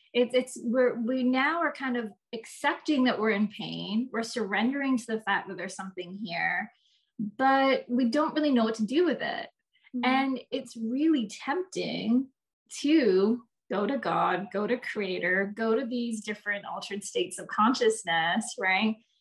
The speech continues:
Speaker 1: And it feels good, <laughs> right? It's just like, I'm not in pain and I'm also not harming myself, right? In the same way that maybe alcohol or, you know, other things that we're kind of reaching for might be harming ourselves or people in our life, right?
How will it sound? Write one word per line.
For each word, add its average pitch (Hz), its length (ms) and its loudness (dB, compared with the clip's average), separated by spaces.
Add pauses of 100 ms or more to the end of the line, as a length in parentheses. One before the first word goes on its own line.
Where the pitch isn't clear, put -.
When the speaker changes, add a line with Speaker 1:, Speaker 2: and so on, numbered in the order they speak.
(200)
Speaker 1:
And 254 180 2
it 330 240 2 (140)
feels 302 440 0 (120)
good, 190 120 -10
<laughs> 254 960 -6
right? 381 580 0 (840)
It's 403 180 -4
just 370 140 -10
like, 381 200 2 (340)
I'm 339 240 -2
not 269 220 -4
in 311 160 -4
pain 285 880 -4
and 262 100 -4
I'm 285 140 -6
also 285 400 -2
not 269 280 0 (160)
harming 262 540 -4
myself, 170 840 -8
right? 202 280 2
In 214 80 2
the 214 80 -2
same 196 340 -4
way 185 220 -4
that 180 160 -8
maybe 180 480 -2
alcohol 170 800 -2
or, 165 260 -6
you 208 80 0
know, 175 140 -2
other 202 320 2
things 180 380 -8
that 202 100 -12
we're 160 100 -8
kind 165 220 -6
of 165 100 -8
reaching 175 400 -2
for 156 320 -2
might 160 240 -2
be 180 120 -2
harming 170 420 -4
ourselves 165 480 -2
or - 140 -6
people - 280 -4
in 156 80 0
our 151 160 -4
life, 233 500 -2
right? 185 380 0